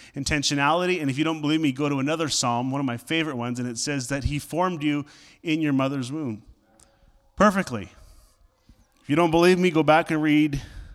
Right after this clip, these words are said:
the Psalms, and you'll find out. So what authority does he claim? Everything. He is the creator of it. It's his. The earth belongs to the Lord because he made it. He founded it. He established it. God is the creator, and because he is the creator, he is also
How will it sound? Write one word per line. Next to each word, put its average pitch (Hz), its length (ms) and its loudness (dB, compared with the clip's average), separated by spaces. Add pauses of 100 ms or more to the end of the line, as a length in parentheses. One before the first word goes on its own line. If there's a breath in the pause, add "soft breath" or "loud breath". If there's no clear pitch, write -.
(100)
the 135 60 -10
Psalms, 135 560 -2
and 127 160 -8
you'll 120 120 -4
find 117 360 -6
out. 117 180 -4 (1600 loud breath)
So - 160 0
what 190 140 4
authority 190 400 4
does 180 120 2
he 139 60 -2
claim? 180 240 0
Everything. 196 320 2
He 175 160 0
is 185 140 -2
the 185 80 -6
creator 190 420 0
of 139 140 4
it. - 80 -6
It's 151 200 -2
his. 175 520 -2 (1500 soft breath)
The 165 120 0
earth 202 240 4
belongs 196 380 6
to 196 60 0
the 180 60 2
Lord 190 220 4
because 175 280 -4
he 180 140 -2
made 185 260 -2
it. 151 100 -2
He 156 120 0
founded 185 460 2
it. 127 100 -4
He 180 160 2
established 180 680 0
it. 131 160 -8
God 180 240 6
is 165 100 -2
the 170 80 -2
creator, 190 480 2
and 156 100 4
because 180 360 2
he 185 100 -2
is 160 100 0
the 156 100 0
creator, 185 360 2
he 165 160 0
is 156 140 2
also 170 720 4